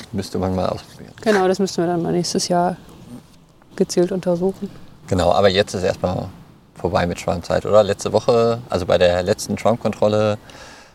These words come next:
Speaker 1: waren noch ein paar schwarmlustig.
Speaker 2: Ja.
Speaker 1: Das heißt, äh, eigentlich müssten wir nächstes Wochenende auch noch mal eine machen.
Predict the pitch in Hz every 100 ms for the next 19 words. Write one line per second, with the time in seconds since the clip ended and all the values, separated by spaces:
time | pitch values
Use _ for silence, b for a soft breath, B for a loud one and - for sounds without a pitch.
0 | B - 98 123 135 135 - 143 - 131
1 | 139 147 - 160 160 - 170 95 104 98
2 | - - - - - 101 98 101 92 104
3 | - 101 - 95 92 98 - - 104 107
4 | 98 101 98 107 104 101 98 82 85